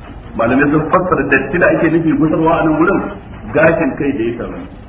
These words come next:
Za ka yi aski ko kai sai ka, ka gusar da shi kenan. Gashin baki za ka rage tsawonsa, gashin gaba za ka aske shi. Farauta da suka yi zako zako tun da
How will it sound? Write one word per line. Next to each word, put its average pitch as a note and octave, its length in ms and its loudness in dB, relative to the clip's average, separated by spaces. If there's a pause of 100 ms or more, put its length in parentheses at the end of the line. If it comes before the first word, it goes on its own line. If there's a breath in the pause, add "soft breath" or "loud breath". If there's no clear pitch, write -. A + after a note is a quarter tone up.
(180)
Za A#2+ 180 2
ka C#3+ 120 0
yi B2+ 120 -4
aski - 320 -4
ko C3+ 140 -2
kai A#2 160 -4
sai G2+ 360 -10
ka, B2 160 2
ka B2+ 160 0
gusar A#2+ 220 -4
da A#2 60 -10
shi - 180 -12
kenan. - 260 -14 (480)
Gashin D#3+ 440 2
baki B2+ 360 0 (460)
za D3 160 2
ka D3 140 2
rage C3+ 240 2
tsawonsa, A#2+ 440 -2 (360)
gashin D#3 440 2
gaba B2+ 240 0 (280)
za C3+ 140 -4
ka D3 200 0
aske C#3 280 -6
shi. A2 220 -10 (440)
Farauta E3 480 2
da D#3+ 100 -2
suka E3 160 -6
yi C#3+ 100 -2
zako D#3 280 -2
zako C3 280 -4
tun E3 220 -2
da C#3 140 4